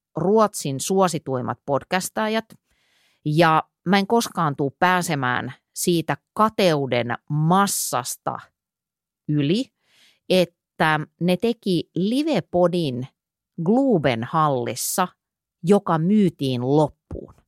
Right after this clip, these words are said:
Eli se, että kaksi heppua puhuu siellä lavalla, niin ihmiset maksoivat siitä, siis tuhannet, tai en mä tiedä paljon, mahtuukohan sinne tyyliin yli kymmenentuhatta ihmistä,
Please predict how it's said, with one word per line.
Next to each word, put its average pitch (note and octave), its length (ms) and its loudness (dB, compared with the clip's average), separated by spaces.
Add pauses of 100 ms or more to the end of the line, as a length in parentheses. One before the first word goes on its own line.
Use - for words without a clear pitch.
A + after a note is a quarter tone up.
(1080)
Eli F3+ 200 2
se, D4+ 240 0
että A3 240 -6
kaksi A3 460 -4
heppua D3 600 -2 (440)
puhuu G3 360 4
siellä A#2+ 320 0
lavalla, C#3 520 2 (720)
niin D#3+ 400 2 (140)
ihmiset A#3 500 -2
maksoivat D3+ 640 0
siitä, C#3+ 460 0 (340)
siis - 260 0 (180)
tuhannet, G3 720 -2 (480)
tai F3+ 120 2
en E3 60 2
mä D#3 80 -2
tiedä E3+ 180 0
paljon, E3+ 380 2
mahtuukohan E3 600 0
sinne D#3 280 -2 (100)
tyyliin D#3 300 0
yli D#3+ 160 0
kymmenentuhatta C#3+ 760 0
ihmistä, B2 520 -6